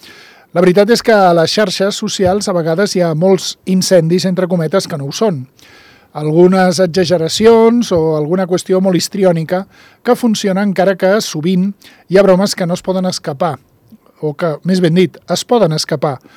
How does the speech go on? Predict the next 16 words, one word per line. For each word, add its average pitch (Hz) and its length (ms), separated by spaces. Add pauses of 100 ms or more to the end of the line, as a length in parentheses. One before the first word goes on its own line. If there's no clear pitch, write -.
(280)
en 165 140
el 160 100
control 170 400
dels 170 240
seus 165 160
creadors. 139 540 (720)
Així 214 240
va, 226 80
va 196 400
néixer 214 320
un 190 320
grup 196 240
de 180 160 (240)
Facebook, 220 600 (420)
concretament, 196 640 (1120)
que, 185 160